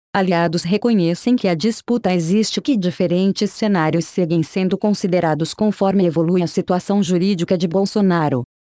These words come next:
Parlamentares alinhados ao ex-presidente afirmam que a indicação de Flávio deve ser seguida, mas admitem que novas orientações podem surgir.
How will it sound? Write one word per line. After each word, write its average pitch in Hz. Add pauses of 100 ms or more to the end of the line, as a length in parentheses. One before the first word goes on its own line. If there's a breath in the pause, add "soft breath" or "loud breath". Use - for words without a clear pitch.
(120)
Parlamentares 180
alinhados 165
ao 175
ex-presidente 165
afirmam 202
que 180
a -
indicação 170
de 175
Flávio 180
deve 156
ser 175
seguida, 165 (220)
mas 180
admitem 170
que 220
novas 180
orientações 196
podem 202
surgir. 143